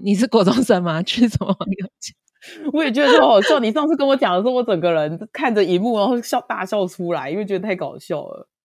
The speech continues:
Speaker 1: 那时候因为你就是有拿一些塔罗牌啊帮我算，然后后来我们就是在做蜡烛嘛，聊天，我就觉得，“哇，你把这个地方弄得很像一个，就是艺术工作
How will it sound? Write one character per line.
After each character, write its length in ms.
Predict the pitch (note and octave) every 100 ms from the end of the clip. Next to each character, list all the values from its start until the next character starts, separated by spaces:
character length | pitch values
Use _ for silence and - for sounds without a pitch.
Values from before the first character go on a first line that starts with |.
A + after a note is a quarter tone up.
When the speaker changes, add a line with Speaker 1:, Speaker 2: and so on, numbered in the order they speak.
| _ _ _ _ _ E4+
Speaker 1:
那 140 | E4 D#4
时 80 | C4
候 320 | C#4+ C#4+ B3+
因 100 | E4+
为 80 | D4
你 120 | G#3+
就 160 | B3
是 260 | B3 B3+ B3
有 300 | G#3+ F#3 F3+
拿 180 | F#3 F#3+
一 60 |
些 200 | A3 A3 G#3+
塔 200 | G#3 F3+
罗 160 | F3+
牌 160 | F#3+ G3+
啊 160 | E3+ E3+
帮 200 | G3 F3
我 40 |
算， 300 | - A3 D#3+
然 100 | E3
后 60 | G#3+
后 80 |
来 100 | A#3
我 60 | F#3
们 160 | E3+ F3+
就 80 |
是 140 | G3+ G#3
在 160 | G#3
做 240 | G3 G#3+ F#3+
蜡 180 | F#3 D3+
烛 240 | G2+ E2
嘛， 260 | G2 D#2 D3+
聊 200 | D#3 D3+
天， 340 | - - E3+ G3+
我 100 | C#4
就 80 | D4
觉 160 | B3 B3
得 160 | B3 A#3+
，“哇， 260 | G4 D4
你 260 | A#3+ A#3+ A3
把 180 | G#3+ G3+
这 160 | A#3+
个 80 | C#4 B3
地 160 | C4
方 280 | B3 A#3 A#3+
弄 180 | D#4+ A#3+
得 80 | A3
很 120 | E3
像 160 | A#3+ A3+
一 80 |
个， 240 | A3 F#3+ C#3 G#3
就 140 | C4+
是 140 | C4
艺 180 | A#3 C#4
术 220 | A3+ C4
工 200 | A3+ G#3
作 120 | G#3